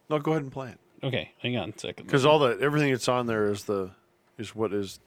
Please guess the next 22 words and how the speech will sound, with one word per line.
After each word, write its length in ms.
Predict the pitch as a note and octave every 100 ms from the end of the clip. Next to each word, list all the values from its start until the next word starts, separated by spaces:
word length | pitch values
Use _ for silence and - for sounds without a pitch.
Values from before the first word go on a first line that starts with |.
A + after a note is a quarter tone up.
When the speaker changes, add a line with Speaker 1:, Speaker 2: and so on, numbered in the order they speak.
| F#2+
Speaker 1:
is 160 | F#2
here, 200 | - G2+
Speaker 2:
Yeah, 100 | A#2+ A2+
Speaker 1:
so. 40 |
Speaker 2:
let 80 | A#2+
me 160 | A2+ - - -
Speaker 1:
Okay, 100 | G#2
Speaker 2:
play 80 | G#2+
Speaker 1:
go 40 |
Speaker 2:
it. 40 | G2+
Speaker 1:
ahead. 120 | G2+ - _ _ _ _ _ _ _ _ _ -
Speaker 2:
This 180 | C#3
is 100 | C#3+
f-, 260 | - - -
from 220 | - B2
Fox 380 | - A#2+ - -
News. 580 | B2 G2+ A#2 - - -
<laughs> 60 | _ _ _ _ _ _ _ _ _ _ _ _ _ _ _ _ _ - -
If 320 | C3+ - D#3+ -
it'll 160 | A#2
play. 420 | - A2+ E3+ B2 - -
<laughs> 440 | C#4 - - E4+